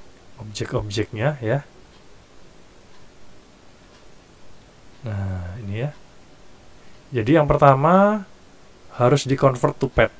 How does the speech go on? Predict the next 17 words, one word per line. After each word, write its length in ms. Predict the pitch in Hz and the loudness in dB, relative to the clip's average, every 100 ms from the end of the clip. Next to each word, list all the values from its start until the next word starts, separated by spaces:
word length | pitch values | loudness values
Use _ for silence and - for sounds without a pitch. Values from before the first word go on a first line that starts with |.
| - | -16
Nah, 320 | 123 104 101 | -10 -4 -4
saya 160 | 95 127 | -2 -2
di 160 | 143 | -2
sini 240 | 131 143 175 | -2 -2 -2
punya 320 | 143 135 165 | -2 -2 -2
objek 400 | 127 113 160 - | -4 -2 -2 2
yang 240 | 160 165 | 0 2
belum 160 | 123 131 | 2 2
di 80 | 120 | 0
convert, 400 | - 117 - - - - | 0 0 0 -6 -6 -16
yaitu 560 | 127 107 104 139 170 170 - - - - | -10 -6 0 2 2 -2 -10 -20 -18 -8
ini. 320 | 120 113 185 185 - - - - - - - - | -6 -4 -4 -6 -16 -20 -20 -20 -20 -20 -14 -8
Ups, 320 | 127 - - | -8 -8 -8
maaf. 400 | 110 131 - - - - - - - - - - - - - - - - - - - - - - - - - - - - - - - - - - - - - - - - - - - - - | -6 -6 -8 -14 -20 -20 -20 -20 -20 -20 -20 -20 -20 -20 -20 -20 -20 -20 -20 -20 -20 -20 -20 -20 -20 -20 -20 -20 -20 -20 -20 -20 -20 -20 -20 -20 -20 -20 -20 -20 -20 -20 -20 -20 -20 -20 -16
Nah, 240 | 127 98 98 | -12 -10 -6
ada 480 | 104 101 101 101 101 | -4 -2 -2 -4 -6
objek 480 | 110 104 107 104 | -8 -2 0 0